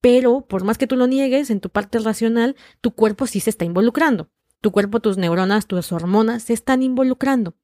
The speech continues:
Punto. <laughs> Entonces, bueno, ahí lo dejo para que lo medites, para que lo trabajes. Bendito sea el reggaetón, a mí me gusta.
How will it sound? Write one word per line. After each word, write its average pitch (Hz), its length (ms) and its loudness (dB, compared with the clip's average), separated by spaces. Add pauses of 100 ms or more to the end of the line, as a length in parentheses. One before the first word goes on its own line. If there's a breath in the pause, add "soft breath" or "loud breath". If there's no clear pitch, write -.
(480 soft breath)
Punto. 349 340 -2
<laughs> - 1000 -2
Entonces, 330 320 2
bueno, 127 260 -6 (800)
ahí 233 160 4
lo 220 100 4
dejo 214 200 2
para 175 160 4
que 180 100 -4
lo 180 80 0
medites, 240 340 0
para 175 200 0
que 175 100 -2
lo 175 100 -2
trabajes. 226 460 0
Bendito 196 260 -2
sea 196 140 0
el 180 80 0
reggaetón, 175 420 -2
a 180 120 -2
mí 190 120 0
me 170 120 -2
gusta. 208 380 -4